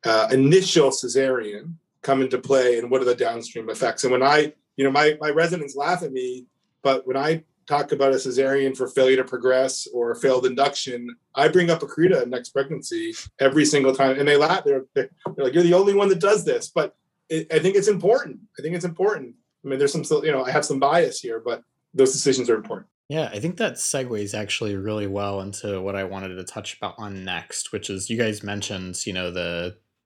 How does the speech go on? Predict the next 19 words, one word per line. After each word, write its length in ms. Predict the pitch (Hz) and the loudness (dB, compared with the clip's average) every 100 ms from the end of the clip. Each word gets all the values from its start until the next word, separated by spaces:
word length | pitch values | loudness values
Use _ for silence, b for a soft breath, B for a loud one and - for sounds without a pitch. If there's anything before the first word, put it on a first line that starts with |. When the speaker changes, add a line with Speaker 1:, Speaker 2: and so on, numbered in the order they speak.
| _ | _
Speaker 2:
the 180 | 135 101 | -6 -4
sort 260 | - 101 | -2 -4
of 260 | 92 90 90 | -4 -6 -8
central 760 | - - - 104 104 - 95 90 | -6 -6 -4 -6 -8 -6 -6 -6
risk 320 | 87 90 - | -8 -8 -8
factors 580 | 92 87 - 98 95 104 | -8 -8 -8 -10 -8 -8
of 220 | 95 - | -10 -12
previa 580 | _ 101 95 92 92 92 | _ -8 -4 -4 -6 -8
plus 600 | - 92 92 - - - _ | -12 -10 -8 -8 -10 -12 _
prior 280 | - 87 87 | -6 -6 -6
cesarean. 680 | - 92 90 87 82 82 87 b b b b _ | -10 -10 -8 -8 -6 -8 -10 b b b b _
And 100 | 107 | -6
in 80 | 98 | -4
the 160 | 95 | -4
age 320 | 92 95 95 101 | -4 -4 -4 -6
of 140 | 90 | -8
ultrasound, 1080 | 82 87 - 101 - 92 90 87 90 - - - | -8 -8 -8 -8 -6 -6 -8 -8 -10 -12 -12 -12
you 80 | |
know 340 | 95 90 90 | -8 -6 -6